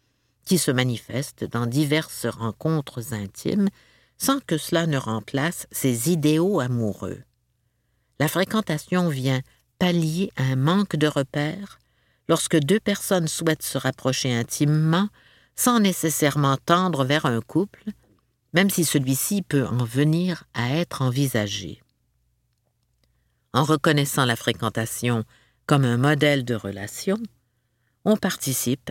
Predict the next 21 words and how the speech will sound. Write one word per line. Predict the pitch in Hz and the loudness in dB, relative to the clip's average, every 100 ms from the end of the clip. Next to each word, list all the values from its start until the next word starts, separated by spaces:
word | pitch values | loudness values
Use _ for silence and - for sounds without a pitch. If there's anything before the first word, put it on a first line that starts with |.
| - | -6
à | 113 | 0
l'élargissement | 120 156 175 180 - 160 - - 123 123 | 4 4 2 0 0 0 0 0 2 2
du | 127 120 | 0 -2
spectre | - - 156 - - 117 | -4 -4 -4 -6 -6 -4
des | 107 | -2
manières | 110 131 143 120 - | 0 0 2 -2 -2
d'être | 135 143 - | -4 -4 -8
ensemble. | 101 - - - - 107 107 107 _ _ _ _ _ _ _ _ _ | -10 -10 -14 -16 -18 -20 -20 -20 _ _ _ _ _ _ _ _ _
Dans | - 139 | 2 4
le | 143 139 | 6 4
flou | - 147 170 | 2 2 4
et | 156 | 4
l'effervescence | 131 - 123 - 120 - 147 156 151 - _ _ _ | 4 2 0 0 -2 2 2 2 -2 -8 _ _ _
que | - | -2
peut | 139 156 | 2 2
représenter | 127 120 131 123 101 160 | 0 0 0 0 0 0
l'entrée | 147 107 - - 147 | 2 -2 -4 -2 0
dans | 110 104 98 | 0 -4 -6
un | 92 | -8
rapport | 90 101 - 139 104 | -6 -4 -2 -2 -2
intime, | 107 - - 190 170 | -8 -8 -4 -2 -2